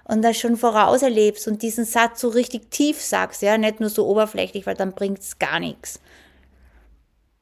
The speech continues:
Dann spür das richtig. Fühl dich hinein in dieses Gefühl, als hättest du jetzt schon diesen Erfolg. Visualisier auch diesen Erfolg. Visualisier deine Ziele,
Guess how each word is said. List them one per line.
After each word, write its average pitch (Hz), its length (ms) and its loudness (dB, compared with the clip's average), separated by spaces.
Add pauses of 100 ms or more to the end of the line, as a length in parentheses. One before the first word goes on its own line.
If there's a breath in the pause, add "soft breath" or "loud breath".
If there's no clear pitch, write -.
Dann 208 160 0
spür 240 320 2
das 226 260 4
richtig. - 380 -12 (160)
Fühl 269 320 2
dich 262 180 0
hinein 220 460 2
in 226 80 0
dieses 220 320 -4
Gefühl, 254 400 -2
als - 240 -6
hättest 233 400 0
du 247 80 2
jetzt 233 500 2
schon 247 340 2
diesen 233 360 -4
Erfolg. - 640 -4 (1700)
Visualisier 208 920 2
auch 175 180 0
diesen - 320 -10
Erfolg. 151 440 -8
Visualisier 196 640 -2
deine 208 280 -2
Ziele, 262 420 0